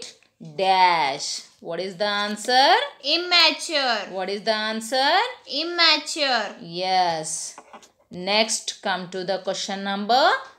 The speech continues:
Speaker 1: three. Yes, look at the question heading. Write the prefixed word. Write the prefixed word.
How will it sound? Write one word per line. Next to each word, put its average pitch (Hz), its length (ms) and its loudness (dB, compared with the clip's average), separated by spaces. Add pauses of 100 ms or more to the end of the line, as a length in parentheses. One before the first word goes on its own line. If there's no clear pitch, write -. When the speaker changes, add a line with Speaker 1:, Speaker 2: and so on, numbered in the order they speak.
(240)
Speaker 1:
three. 214 680 0 (1200)
Yes, 202 760 2 (120)
look 185 360 -6
at 196 260 2
the 202 180 0
question 190 480 -2
heading. 170 640 -4 (460)
Write 226 680 4
the 214 240 0
prefixed 240 840 -4 (220)
word. 160 960 0 (880)
Write 170 420 -2
the 233 240 2 (520)
prefixed 190 880 -2 (220)
word. 156 800 -2